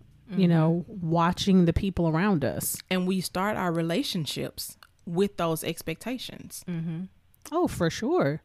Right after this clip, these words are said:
Speaker 1: There's so many couples that we have come through that have learned some very skewed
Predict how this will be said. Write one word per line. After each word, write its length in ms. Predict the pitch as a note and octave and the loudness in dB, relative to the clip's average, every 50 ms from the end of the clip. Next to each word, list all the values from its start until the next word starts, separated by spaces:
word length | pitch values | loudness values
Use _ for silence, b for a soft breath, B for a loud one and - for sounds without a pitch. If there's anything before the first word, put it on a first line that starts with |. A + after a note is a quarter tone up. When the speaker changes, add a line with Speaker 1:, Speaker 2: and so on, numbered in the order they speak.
| _ _ _ _ _ _ _ - | _ _ _ _ _ _ _ -2
Speaker 1:
There's 180 | A#3 C4+ D4 - | 0 0 0 2
so 160 | - B3+ C#4 | 2 2 4
many 220 | D#4 F4 D#4+ A#3 | 4 4 2 2
couples 420 | - - A#3 B3 - - A3 A3+ - | 2 2 0 0 2 2 2 2 2
that 120 | G3 F3 | 2 2
we 100 | F3+ G3+ | 2 2
have 260 | E3+ G#3 G3 F#3 G3 - | 2 2 2 0 0 -2
come 240 | - G#3+ G3 G3 | -2 0 0 0
through 400 | F#3+ - G3+ G3+ G#3+ A3 G#3+ G#3+ | 0 0 2 4 4 6 6 4
that 200 | F#3+ F#3 F3 D3 | 4 4 2 2
have 180 | F3 G3 F3+ F3+ | 2 2 0 0
learned 540 | F#3 F3+ F3+ F#3 F#3+ G3+ G#3 G#3 G3+ G3 - | 0 0 2 2 2 4 4 4 2 2 0
some 400 | - - - - F#3 E3+ F3 E3 | -2 -4 0 2 2 2 2 2
very 340 | D#3+ - F#3+ F#3+ F#3+ G3+ G3+ | 0 2 2 2 2 2 0
skewed 920 | F3+ - - - - - - - G3 G3 G3 G3 G3+ G3+ G3+ G3+ G3+ F3+ F#3 | 0 -2 -6 -8 -10 -10 -4 2 4 4 6 6 6 6 6 6 4 4 0